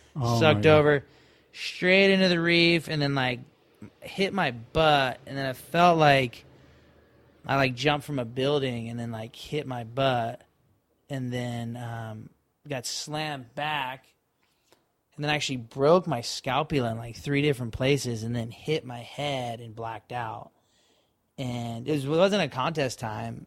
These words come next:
Speaker 2: and, uh, and just, uh, dude, it was,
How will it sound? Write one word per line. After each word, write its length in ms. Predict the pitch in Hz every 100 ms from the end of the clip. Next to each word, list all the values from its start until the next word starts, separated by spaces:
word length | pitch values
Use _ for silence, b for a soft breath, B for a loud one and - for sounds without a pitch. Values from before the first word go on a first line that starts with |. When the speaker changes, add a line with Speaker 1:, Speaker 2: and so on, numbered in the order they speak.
| -
Speaker 2:
and, 280 | 135 123 117
uh, 360 | 113 110 110 120 _ _ _ _ _ _ _ _ -
and 240 | 131 120
just, 360 | 113 120 - -
uh, 380 | 120 107 104 104 - _ _ _ _ _ _ _ _ _ _ _ _ _
dude, 200 | 123 123
it 60 | 117
was, 220 | 117 110